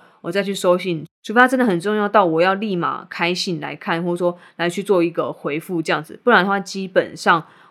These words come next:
我都不会马上去做读信的一个动作。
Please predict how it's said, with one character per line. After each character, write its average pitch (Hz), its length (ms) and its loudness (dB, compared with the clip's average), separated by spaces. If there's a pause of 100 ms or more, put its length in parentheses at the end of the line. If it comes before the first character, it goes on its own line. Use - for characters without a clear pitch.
我 165 280 2
都 202 480 -2 (160)
不 175 120 2
会 202 160 2
马 170 180 0
上 180 180 -4
去 180 160 -6
做 170 360 2
读 170 240 -2
信 220 200 0
的 156 120 -2
一 160 80 -4
个 165 120 -2
动 165 300 -4
作。 - 300 -4